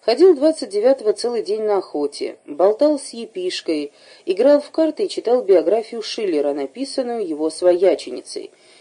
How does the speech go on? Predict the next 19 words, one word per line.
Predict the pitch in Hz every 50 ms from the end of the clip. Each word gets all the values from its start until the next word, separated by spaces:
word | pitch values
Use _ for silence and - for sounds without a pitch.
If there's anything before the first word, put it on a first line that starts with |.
| _ _
Комментарий | - 175 170 156 160 - 214 226 226 196
двадцать | 165 165 160 156 - - 156 -
пятый. | _ 135 117 - - - - - _ _ _ _ _ _ _ _ _ _ _ _ _ _ _ _ _ _ _ _ _ _ _ _ _ _ _ _ _ _ _ _ _ _ _ _ _ _ _ _ _ _ _ _ _
Чрезвычайно | - - 214 208 214 220 220 - 262 262 247 240 240 226 220 214 202 -
заметен | 170 175 196 190 196 220 226 214 - 185 160 151
в | 147 170
ней | 196 202 185
поверхностный | 196 - 156 156 180 214 214 - - 180 165 165 - 175 160
взгляд | 156 156 151 165 190 208 214 208 -
на | 160
великого | 151 165 214 269 269 - 208 202
человека, | 202 - 190 160 160 196 254 269 262 254 240 233 214 220 - - _ _ _ _
сентиментальной | _ - - 220 220 - - 208 214 208 208 202 - 277 285 277 254 240 220
женщины | - 185 208 233 226 196 - - 220 214 208 208 202
и | - - 180 175 160 151 139
лица, | 135 127 127 - - 240 269 269
слишком | 269 - - 254 285 269 - - 247 226 190
близкого | 170 175 190 190 - - 196 180 175
поэту, | 170 170 180 170 165 147 131 - - - -